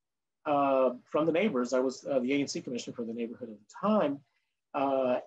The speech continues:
and the, the panicked voice was telling me that there's, there was heavy equipment taking down nine oh one R Street. And I said, "That's impossible." But I ran out there. And of course,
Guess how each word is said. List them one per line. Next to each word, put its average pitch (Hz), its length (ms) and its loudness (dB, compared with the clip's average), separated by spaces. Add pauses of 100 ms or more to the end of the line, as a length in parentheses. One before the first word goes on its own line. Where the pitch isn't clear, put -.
and 151 600 2 (180)
the, 135 120 -6
the 131 240 -16
panicked 190 280 0
voice 156 260 4
was 139 100 -12
telling 160 180 0
me 156 80 4
that 143 220 0
there's, 131 320 0 (160)
there 147 80 -10
was 120 120 -8
heavy 180 220 0
equipment 170 400 0
taking 208 400 -2
down 131 320 -4
nine 147 220 -6
oh 147 80 0
one 185 160 2
R 285 160 2
Street. 247 240 -10
And 269 80 -12
I - 20 -14
said, 175 180 -4
"That's 220 240 -6
impossible." 254 640 -8
But - 100 -20 (280)
I 139 40 -2
ran 170 260 0
out 180 180 0
there. 110 260 -10 (460)
And 143 120 -4
of - 120 -4
course, 190 580 2